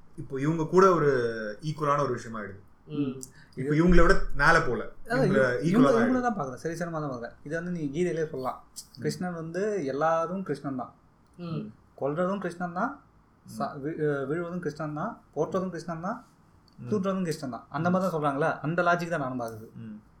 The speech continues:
Speaker 2: ம்.
Speaker 1: அப்படின்னா உனக்கு வந்து ஒரு எமோஷனல் சப்போர்ட்டுக்காக நீ வந்து,
Speaker 3: ம்.
Speaker 1: நான் என்ன சொல்றேன் அப்படின்னா, அப்படி, அப்படியே எமோஷனல் சப்போர்ட் தான் நீ வந்து,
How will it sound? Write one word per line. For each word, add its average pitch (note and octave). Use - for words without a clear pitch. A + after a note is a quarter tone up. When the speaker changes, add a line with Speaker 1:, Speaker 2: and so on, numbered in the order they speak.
Speaker 2:
ம். C3
Speaker 1:
அப்படின்னா A#2
உனக்கு E3
வந்து E3+
ஒரு E3
எமோஷனல் D#3
சப்போர்ட்டுக்காக C#3
நீ D#3
வந்து, D3
Speaker 3:
ம். F3+
Speaker 1:
நான் B2+
என்ன D3+
சொல்றேன் B2+
அப்படின்னா, A2
அப்படி, G#2+
அப்படியே C#3
எமோஷனல் C#3
சப்போர்ட் A2+
தான் C3+
நீ C#3
வந்து, A#2+